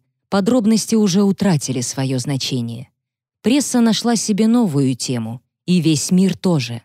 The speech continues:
Обри сделалась еще одним смутно знакомым лицом в океане прочих лиц, принадлежащих таким же, как она, пропавшим девочкам. «Доктор Дэвис?» Я слышу негромкий стук и поднимаю взгляд над ноутбуком.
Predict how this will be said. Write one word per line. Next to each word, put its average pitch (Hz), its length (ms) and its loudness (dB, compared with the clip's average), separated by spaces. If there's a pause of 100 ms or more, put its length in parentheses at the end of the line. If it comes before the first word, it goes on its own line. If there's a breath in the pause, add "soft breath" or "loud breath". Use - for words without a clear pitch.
(720)
Обри 202 360 2
сделалась 208 600 0
еще 196 440 0
одним 202 380 2
смутно 185 500 0
знакомым 175 580 0
лицом 160 520 0 (240)
в 170 80 -2
океане 220 500 2
прочих 180 540 -2
лиц, 131 400 -8 (320)
принадлежащих 160 880 0
таким 156 380 -2
же, 135 140 -4
как 143 260 -6
она, 151 260 0
пропавшим 135 680 -6
девочкам. 120 640 -8 (1040)
«Доктор 269 400 0
Дэвис?» 262 540 0 (1000)
Я 185 200 0
слышу 196 400 -4
негромкий 190 580 -2
стук - 340 -6
и 165 40 -2
поднимаю 170 540 -2
взгляд 160 460 -4
над 170 180 -2
ноутбуком. 160 760 -2